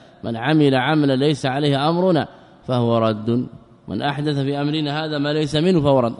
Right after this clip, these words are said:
نص عام. فمن فصل بدعة كبرى، بدعة صغرى، بدعة حسنة، بدعة مكروهة، قل: "ائت بالدليل"، هذا تفصيل،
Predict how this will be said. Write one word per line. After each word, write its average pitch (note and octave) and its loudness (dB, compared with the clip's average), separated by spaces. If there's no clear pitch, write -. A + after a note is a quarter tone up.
نص F#3 2
عام. D3 0
فمن D3 4
فصل F3+ 0
بدعة D3 0
كبرى، D3+ 2
بدعة C#3+ 0
صغرى، D3+ 0
بدعة C#3+ -2
حسنة، D3+ 2
بدعة D3 0
مكروهة، D3+ 0
قل: E3 -2
"ائت G3 2
بالدليل"، G3 0
هذا D3 2
تفصيل، F#3 6